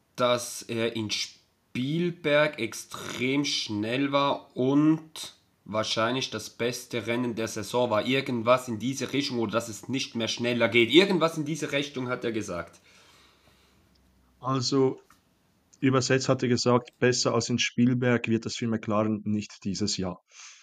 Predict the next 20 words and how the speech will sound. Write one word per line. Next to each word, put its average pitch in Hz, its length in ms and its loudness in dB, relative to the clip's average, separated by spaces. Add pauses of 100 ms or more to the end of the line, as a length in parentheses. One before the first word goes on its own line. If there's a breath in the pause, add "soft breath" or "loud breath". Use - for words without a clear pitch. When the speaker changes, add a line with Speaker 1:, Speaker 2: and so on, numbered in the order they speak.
(960 loud breath)
Speaker 2:
Ja. 92 460 -2 (800 soft breath)
Das - 240 -2
lassen 110 280 2
wir 113 80 4
jetzt - 160 -2
einfach 123 340 -2
mal 110 120 0
so 104 180 -2
am 95 120 -6
Anfang 90 380 -8
stehen, 95 580 0 (840 loud breath)
hätte 131 280 -2
ich 127 80 -2
jetzt - 220 0
gesagt, 127 440 0
vor 107 140 0
allem 101 140 2
wir 101 120 0
als 92 120 -4
Alpine-Fans. 131 840 -4